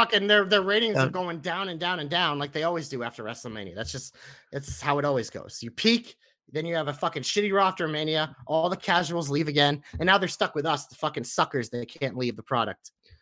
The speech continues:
Speaker 2: So Danny makes a great point here, saying that everyone was hating on Brock for being a part-time champion, and Roman's been doing
Speaker 1: I
Speaker 2: so
Speaker 1: agree.
Speaker 2: well. Yeah, but here's the thing.
Speaker 1: Hmm.
Speaker 2: I, I
Speaker 1: Let's hear it,
Speaker 2: really,
Speaker 1: Nestle.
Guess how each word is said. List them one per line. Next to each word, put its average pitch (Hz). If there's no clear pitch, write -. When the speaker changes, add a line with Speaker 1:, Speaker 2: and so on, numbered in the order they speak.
Speaker 2:
So 180
Danny 202
makes 202
a 160
great 156
point 156
here, 147
saying 139
that 147
everyone 170
was 135
hating 151
on 135
Brock 135
for 131
being 127
a 117
part-time 123
champion, 123
and 117
Roman's 190
been 131
doing 113
Speaker 1:
I 208
Speaker 2:
so 233
Speaker 1:
agree. 349
Speaker 2:
well. -
Yeah, 247
but 233
here's 269
the 247
thing. 165
Speaker 1:
Hmm. 269
Speaker 2:
I, 202
I 170
Speaker 1:
Let's 202
hear 254
it, -
Speaker 2:
really, 190
Speaker 1:
Nestle. 220